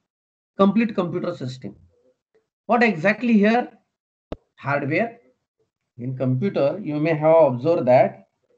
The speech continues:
there is one part which is called as hardware. Second is software. Third important, uh, system part, it is data. And today we are discussing the same.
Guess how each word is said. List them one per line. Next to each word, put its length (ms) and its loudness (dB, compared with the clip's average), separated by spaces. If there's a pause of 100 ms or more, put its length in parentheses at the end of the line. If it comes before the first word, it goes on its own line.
there 140 -4
is 120 -2
one 280 4
part 260 -2
which 140 -14
is 100 -16
called 220 -4
as 120 -8
hardware. 500 -8 (600)
Second 340 2
is 200 0 (180)
software. 880 -2 (1120)
Third 220 6
important, 680 2 (160)
uh, 720 0 (260)
system 540 -6 (640)
part, 360 -4
it 140 -4
is 240 -2 (320)
data. 380 -6 (800)
And 140 -2
today 200 4
we 100 2
are 100 6
discussing 420 -4
the 100 -6
same. 320 -10